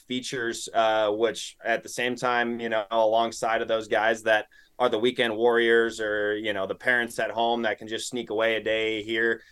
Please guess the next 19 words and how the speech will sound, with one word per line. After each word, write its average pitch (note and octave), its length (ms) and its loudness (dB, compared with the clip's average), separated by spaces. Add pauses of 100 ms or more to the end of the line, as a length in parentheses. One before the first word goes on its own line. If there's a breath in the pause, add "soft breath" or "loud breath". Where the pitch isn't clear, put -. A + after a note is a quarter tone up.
(180)
you G2+ 120 -10
know, G2 160 -2
the, G2+ 320 0
the F#2 80 -4
app G#2+ 260 -2
is G2 180 -8
equally A2 360 -6
built G2+ 340 -2
for G#2+ 160 -10
those F#2+ 320 -2
that G2 140 -4
are F2+ 160 -6
spending F#2+ 500 -8
a G2 100 -8
hundred A2+ 320 -2
days F2+ 320 -4
in G2 140 -10
the F#2+ 80 -10
field F#2+ 380 -6